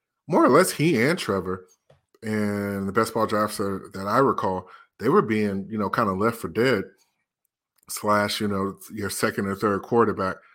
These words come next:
that you would add onto your roster just to, um, just to kinda help cover the bye weeks for,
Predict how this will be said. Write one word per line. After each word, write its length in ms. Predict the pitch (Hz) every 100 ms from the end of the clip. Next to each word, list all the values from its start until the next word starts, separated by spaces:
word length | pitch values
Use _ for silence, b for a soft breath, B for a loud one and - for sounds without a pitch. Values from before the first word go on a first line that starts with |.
| b _
that 320 | 101 98 - 107
you 300 | 104 101 95
would 500 | 90 98 95 92 90
add 260 | 92 104 101
onto 220 | 95 -
your 160 | 101 87
roster 400 | 104 113 - 95
just 360 | 95 107 104
to, 380 | - 104 98 98 b b b b b b
um, 500 | 104 98 95 92 92 - _ _ _ _ _ -
just 180 | 113
to 60 | -
kinda 220 | 123 104
help 260 | 104 104 -
cover 340 | 120 107 104
the 140 | 92 87
bye 240 | 107 117
weeks 440 | 95 95 - -
for, 580 | - - 95 95 92 92